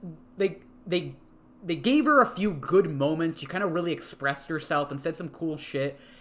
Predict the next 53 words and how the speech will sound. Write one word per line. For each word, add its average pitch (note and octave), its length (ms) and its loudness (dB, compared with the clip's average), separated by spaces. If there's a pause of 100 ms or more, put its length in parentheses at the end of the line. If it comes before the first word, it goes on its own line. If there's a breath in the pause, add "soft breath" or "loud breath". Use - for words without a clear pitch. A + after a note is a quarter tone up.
(260 loud breath)
And F#3 100 -2
a - 20 -2
part C4 280 4
of B3+ 60 2
me B3+ 60 2
was, G#3+ 360 4
okay, G#3 280 4
was F3 160 -2
she G#3 140 -6
always B3+ 440 4
kind B3+ 240 0
of D#3 100 -2
like C#3+ 300 -2
this? G#3+ 460 -2 (240 loud breath)
But F#3 100 2
we F#3+ 140 2
just - 280 2 (120)
weren't E3 400 -2
getting E3 280 0
that D#3+ 220 0
in D#3+ 120 -2
the C3+ 220 -6
edit? A#3+ 400 0 (400 loud breath)
Or A#3+ 340 8
is A3+ 100 4
she G#3 140 -4
only G#3+ 260 0
kind G3+ 160 0
of, F#3 80 0
like, - 440 0
coming G3 400 0 (220)
out F#3 240 6
a F#3 40 4
little E3+ 200 2
bit F3+ 140 -4
more E3 200 2
out D#3+ 60 2
of C#3 60 -6
her D3 80 0
shell D3+ 560 2 (160 loud breath)
now, C#3 800 2 (180 loud breath)
and F3 140 0
it E3 60 0
just D#3+ 280 -4
happens D#3 500 4
to D3+ 80 -6
be C#3+ 100 -2
the C#3 140 -2
week C#3 240 -6
that B2+ 100 -6
she A#2+ 100 -12
goes G#2+ 180 -6
home? G#2 200 -10